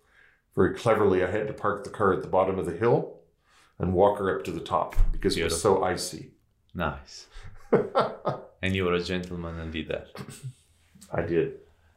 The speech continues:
Speaker 1: And we just had a very, I guess you'd say, platonic relationship. We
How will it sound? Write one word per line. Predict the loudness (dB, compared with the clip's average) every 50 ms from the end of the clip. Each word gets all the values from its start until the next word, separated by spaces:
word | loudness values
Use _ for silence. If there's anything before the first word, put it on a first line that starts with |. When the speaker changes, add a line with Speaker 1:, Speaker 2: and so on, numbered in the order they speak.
| _ _ _ _ -20 -20 -20 -20 -20 -20 _ -20 -20 -20 -20 -20 -20 -20 -18 _ -4
Speaker 1:
And | 4 6
we | 6 6
just | 6 4 2 6
had | 6 6 6
a | 6 6
very, | 4 4 4 4 4 4 2 2 0 -4 -10 -18 _ _ _ _ _ _ -8 -6 -4 -4 -4 -4
I | -2 4
guess | 6 6 6 6 2
you'd | -2 -2
say, | 0 0 2 0 0
platonic | 0 0 -2 0 0 0 0 2 2 0 0 -2 -2
relationship. | -2 0 2 2 2 2 0 -2 -2 -4 -6 -6 -6 -6 -6 -4
We | -4 -4 -4 -4 -8